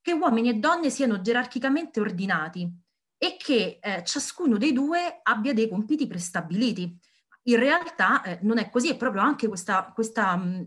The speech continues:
pubblicità ha cercato proprio di andare a dicos-, a, a, a decostruire quest'ordine,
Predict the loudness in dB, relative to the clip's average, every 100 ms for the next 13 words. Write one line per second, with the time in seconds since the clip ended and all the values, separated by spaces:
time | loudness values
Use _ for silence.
0 | -8 -6 -2 -2 -2 0 2 2 -2 -4
1 | -2 -2 -2 -4 -2 -2 0 2 4 2
2 | 0 -2 -2 -4 -4 -4 -6 -8 -2 -2
3 | -2 -6 -8 -6 -4 -2 -2 -4 -4 -2
4 | 0 0 -2 -8 -20 -20 _ _ -6 -2
5 | 2 2 2 2 2 2 0